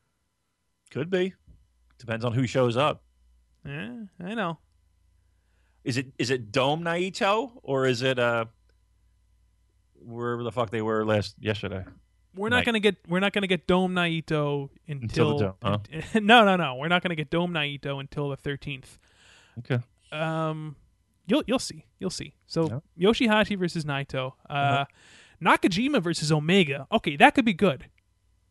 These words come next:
Speaker 1: We say that a lot with Kenny Omega. That could be good. That could be good.
Speaker 2: <laughs> We
Speaker 1: That could be good. And then
Speaker 2: so
Speaker 1: sometimes it is and sometimes it isn't.
Speaker 2: Very polarizing.
Speaker 1: Thus the key word being could. Um, I'm a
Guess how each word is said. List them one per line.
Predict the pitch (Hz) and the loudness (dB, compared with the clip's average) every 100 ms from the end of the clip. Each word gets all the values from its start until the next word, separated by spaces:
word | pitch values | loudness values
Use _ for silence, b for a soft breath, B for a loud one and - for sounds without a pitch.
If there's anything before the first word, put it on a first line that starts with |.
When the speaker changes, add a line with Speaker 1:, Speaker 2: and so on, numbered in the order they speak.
| _ _ B B B - | _ _ B B B -6
Speaker 1:
We | |
say | 151 311 | -2 2
that | 180 | 2
a | 123 | 4
lot | 117 120 | 4 2
with | 95 | 0
Kenny | - 95 | -4 -4
Omega. | 92 90 82 | -2 -4 -2
That | 90 101 | -4 -4
could | |
be | 175 | -4
good. | 160 180 110 | 0 2 2
That | 117 | 0
could | 120 | 0
be | 127 | 0
good. | 175 135 | 0 0
Speaker 2:
<laughs> | |
We | 156 | -4
Speaker 1:
That | |
could | 120 | -4
be | 135 | 0
good. | 143 98 87 | 2 0 -6
And | 104 | -6
then | 107 107 | -4 -6
Speaker 2:
so | 104 - | -4 0
Speaker 1:
sometimes | - 135 135 | 0 2 2
it | 131 | 2
is | 139 | 0
and | 123 | -2
sometimes | 151 135 139 135 | -4 -2 -2 0
it | 135 | 0
isn't. | 127 95 - | 0 -2 -12
Speaker 2:
Very | - 185 | -12 -8
polarizing. | - 220 233 165 143 139 143 _ _ _ _ _ _ - - _ | -2 0 0 -2 -6 -10 -16 _ _ _ _ _ _ -14 -14 _
Speaker 1:
Thus | 113 123 - | -4 -4 -4
the | 117 107 | -12 -12
key | - 123 | -8 -6
word | 107 101 | -6 -6
being | 101 95 | -6 -8
could. | - 113 92 - _ _ _ _ _ _ _ - | -4 -4 -4 -10 _ _ _ _ _ _ _ -4
Um, | 170 170 170 170 170 170 | 0 2 4 4 2 0
I'm | 156 170 | 0 2
a | 175 151 | 2 0